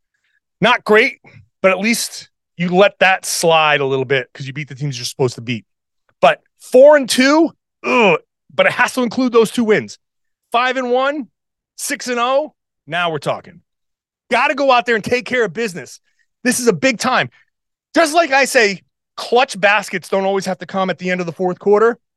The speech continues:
Think of it at that, like that. This is a mid, early third quarter run for the Celtics, or end of first half run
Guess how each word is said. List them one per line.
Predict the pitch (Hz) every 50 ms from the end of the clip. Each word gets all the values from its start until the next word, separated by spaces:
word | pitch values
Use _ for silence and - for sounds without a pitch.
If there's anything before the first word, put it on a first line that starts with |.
| _ _ _ _ _ _ _ _ _ _ _ -
Think | 269 294
of | 320 302
it | 320 311
at | 294 -
that, | 262 277 311 277 - 202
like | 233 262 -
that. | 294 285 302 - - - _ _ _ _ _ _ _ _ _ _ _ _ _ _ -
This | 147 156 240 240 - 240
is | 214 196 196 185 180 160 - - - _ _ _ _ _ _ _ _ _ _ _ _ _ _ -
a | 180 175 175 170 160 160 160 151 - _ _ _ _ _ _ -
mid, | 131 139 160 175 196 208 214 220 220 226 262 196 - _ _ _ _ _ _ _ -
early | 202 220 240 247 247 247 240 240 226
third | - - 214 208 214 202 -
quarter | - 208 202 190 185 185 165
run | 143 139 165 165 156 139 123 113 - _ _ _ _ _ _ _ _ _ _ _ _ _
for | - 170
the | 156 156
Celtics, | 147 - 175 151 139 - 131 113 - - - - _ _ _
or | - 160 185 - -
end | 190 196 220 220 208
of | 208 170
first | - - 202 190 175 -
half | - 185 170 156 -
run | 147 135 139 165 170 165 156 143 131 120